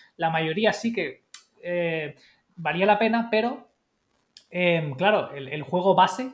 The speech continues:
tenía las limitaciones que tiene, ¿no? Y lo que te digo, ¿no? El, el juego tiene ciertas mecánicas de construcción que son muy ru-, duras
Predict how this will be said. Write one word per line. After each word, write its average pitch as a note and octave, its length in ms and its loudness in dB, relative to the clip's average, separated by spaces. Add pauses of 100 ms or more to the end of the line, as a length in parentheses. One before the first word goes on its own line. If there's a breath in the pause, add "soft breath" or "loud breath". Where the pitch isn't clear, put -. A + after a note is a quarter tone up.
(120)
tenía D#3 280 -4
las E3+ 160 0
limitaciones D#3 540 -6
que C3 100 -14
tiene, D#3 240 -8
¿no? F3 100 -8
Y G3 40 -6
lo D#3+ 80 -6
que D3 100 -8
te C#3+ 100 -10
digo, D#3 200 -8
¿no? G#3 160 -6
El, C3+ 160 -10
el D3 100 -16
juego E3 260 -6
tiene F3 360 -6
ciertas F3 500 -6
mecánicas E3+ 480 -4
de E3 80 -4
construcción E3+ 520 -10
que - 100 -10
son D#3+ 260 -10
muy F3 180 -8
ru-, G3 260 -6
duras F3+ 460 -10